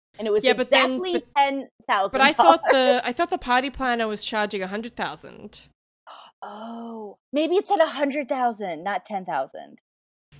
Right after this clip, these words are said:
Speaker 2: And that was it, that he can't
Speaker 1: Yes.
Speaker 2: afford a hundred thousand 'cause he's blown through
Speaker 1: Yeah,
Speaker 2: all of
Speaker 1: everything.
Speaker 2: that
Speaker 1: I mean,
Speaker 2: money.
Speaker 1: of course, of course, of course he has. I love, I love that he's like, "It's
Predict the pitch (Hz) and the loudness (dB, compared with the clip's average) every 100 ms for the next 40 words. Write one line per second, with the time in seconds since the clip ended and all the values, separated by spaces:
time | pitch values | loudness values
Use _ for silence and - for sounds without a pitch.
0 | - - 208 214 220 208 208 208 190 202 | -20 -14 -4 -2 -2 -2 -2 -4 -8 -6
1 | 214 214 190 175 151 - - - - - | -6 -2 0 0 -4 -16 -20 -20 -20 -20
2 | _ _ _ - 196 226 220 202 202 190 | _ _ _ -2 2 2 0 -2 -2 -2
3 | 180 190 175 160 190 190 202 180 156 156 | -2 -6 -8 -6 -2 0 0 -4 -12 -12
4 | - 170 185 175 - 175 175 175 170 - | -14 -12 -10 -12 -12 -8 -6 -6 -10 -16
5 | 185 185 180 170 165 170 - _ _ _ | -10 -6 -6 -8 -8 -12 -14 _ _ _
6 | 202 185 165 95 - 254 311 247 - 233 | 2 2 2 -4 6 6 6 2 0 0
7 | 226 190 147 143 190 466 523 - - 254 | 0 -4 -6 -8 -2 2 2 -2 -8 -8
8 | 240 320 381 - - 233 285 285 262 226 | -4 -4 -4 -10 -12 -4 -2 -2 -6 -4
9 | 175 160 - 262 269 262 262 - 254 262 | -4 -4 4 4 4 2 2 -2 -4 -4
10 | 254 269 240 240 220 214 269 254 | -6 -8 -8 -8 -10 -8 -8 -10